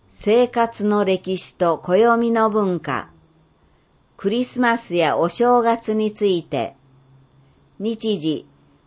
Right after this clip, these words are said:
十一月二十九日水曜日、十二月二十日水曜日、いずれも午後一時半から三時、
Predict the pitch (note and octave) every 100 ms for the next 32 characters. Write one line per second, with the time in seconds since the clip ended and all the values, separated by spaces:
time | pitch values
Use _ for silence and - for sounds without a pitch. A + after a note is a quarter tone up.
0 | - D#3 G3 B3 B3+ B3 A#3 A3+ A3 G#3
1 | G#3+ A#3 G3+ G3+ F3+ G3 F#3+ E3+ - D#3
2 | - F#3+ A3 A3+ A#3 G#3 F3+ D3 C3+ -
3 | _ _ _ _ D#3 E3 A3+ A#3 A3+ G#3
4 | G#3 G#3 G3 F#3+ F#3+ - F3 D#3+ D3+ -
5 | F#3+ A3+ A#3 A#3 G#3+ F#3 C#3 C#3 - _
6 | _ _ - E3 E3+ A3 G#3 G3 F#3 E3+
7 | F3+ G#3+ A#3+ A3 F3+ - A#3 A3 A#3 A#3
8 | G#3+ G3+ E3 - - F#3+ F3+ E3 C#3+ C3
9 | -